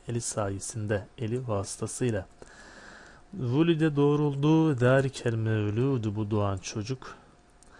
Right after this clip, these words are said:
Elliydi, o çocuk ki kadderallahu, Yüce Allah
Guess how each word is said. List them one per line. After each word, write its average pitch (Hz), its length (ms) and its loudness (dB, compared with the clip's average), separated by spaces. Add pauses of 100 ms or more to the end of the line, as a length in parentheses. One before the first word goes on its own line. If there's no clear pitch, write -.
(260)
Elliydi, 107 480 4
o 104 40 2
çocuk 135 320 -2
ki 117 100 -6
kadderallahu, 113 1200 4
Yüce 104 240 -2
Allah 98 280 -4